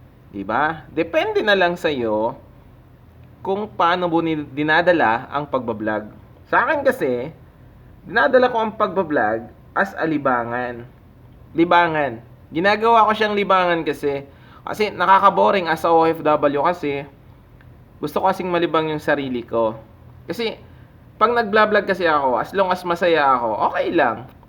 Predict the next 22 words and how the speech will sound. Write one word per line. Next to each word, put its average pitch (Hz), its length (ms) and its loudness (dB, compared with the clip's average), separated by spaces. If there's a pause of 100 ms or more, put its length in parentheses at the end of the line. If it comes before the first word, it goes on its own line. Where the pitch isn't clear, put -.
(100)
May 208 240 -4
sahod 214 400 6
man 208 260 0
or 202 220 2
wala, 196 240 4 (100)
okay 453 220 2
din 285 160 0
lang. 131 320 -2 (320)
Bakit? 139 560 0
Kasi 208 160 -6
pampalipas 208 560 -2
oras 160 320 2
lang 123 240 -2
kasi. 117 320 -8 (480)
Pag 254 160 2
nag-vlog 247 400 0
ka 220 80 0
kasi, 147 400 -2
huwag 165 160 0
mo 302 80 -2
masyadong 233 400 2
dibdibin. 147 560 -6